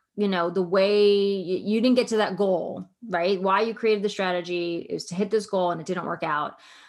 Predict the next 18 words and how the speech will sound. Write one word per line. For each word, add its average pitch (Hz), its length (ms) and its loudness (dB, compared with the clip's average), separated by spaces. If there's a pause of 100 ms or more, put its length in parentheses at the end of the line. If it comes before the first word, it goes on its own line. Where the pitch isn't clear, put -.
(160)
You're 233 120 4
more 233 400 2
likely 220 440 0
to 175 80 0
quit 269 560 -2
and 196 120 -2
completely 208 680 0
give 208 260 0
up 170 400 -2
on 185 220 -2
that 170 260 -2
aspect 160 460 -6
of 156 100 -10
your 165 160 -6
business. - 600 -10 (600)
I 220 120 0
hear 339 300 2
it 320 120 0